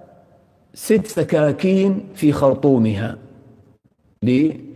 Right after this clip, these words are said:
هذه العملية في مص الدم من جسم الإنسان، ولها ثلاثة قلوب بكل أقسامها المعروفة في قلب الإنسان، الأذين والبطين وهكذا.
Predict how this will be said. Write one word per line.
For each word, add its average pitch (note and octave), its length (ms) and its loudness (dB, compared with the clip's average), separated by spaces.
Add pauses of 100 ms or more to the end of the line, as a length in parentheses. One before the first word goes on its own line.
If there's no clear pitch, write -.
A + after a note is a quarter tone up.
(1600)
هذه A#2+ 120 0
العملية A2+ 720 2 (240)
في B2 380 0 (680)
مص - 360 0
الدم G#2+ 340 2
من A#2 360 2
جسم B2 280 -2
الإنسان، A2 540 -2 (1800)
ولها E3 300 4
ثلاثة D3+ 520 0
قلوب C3 320 2 (800)
بكل G#3+ 400 2
أقسامها F3 680 2
المعروفة C#3 520 2
في B2+ 140 0
قلب B2+ 280 2
الإنسان، G#2 520 -2 (580)
الأذين A2+ 500 -2
والبطين G#2+ 600 -2
وهكذا. G#2 520 -4